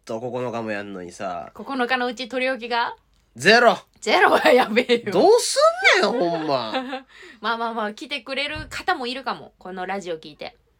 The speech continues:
Speaker 1: マジ？
Speaker 2: うん。「なぜ芸人を目指したのですか？」だって。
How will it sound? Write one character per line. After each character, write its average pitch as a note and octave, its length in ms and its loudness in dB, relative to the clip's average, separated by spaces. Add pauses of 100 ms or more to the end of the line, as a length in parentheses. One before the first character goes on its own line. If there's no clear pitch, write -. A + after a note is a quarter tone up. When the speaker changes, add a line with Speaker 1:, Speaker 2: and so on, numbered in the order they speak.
Speaker 1:
マ C#4 180 -6
ジ？ - 160 -4 (320)
Speaker 2:
う D#3+ 60 -20
ん。 D#3 540 -18 (280)
「な G#4+ 140 -4
ぜ G#4 100 -2
芸 C4+ 240 -2
人 C#4 180 -6
を C4 40 -4
目 A#3+ 140 -2
指 G#3 180 -2
し - 60 -14
た - 120 -6
の A3 100 -4
で F#3 140 -8
す - 80 -20
か？」 A3+ 200 -8
だ E3+ 100 -8
っ D#3+ 80 -18
て。 F3 340 -10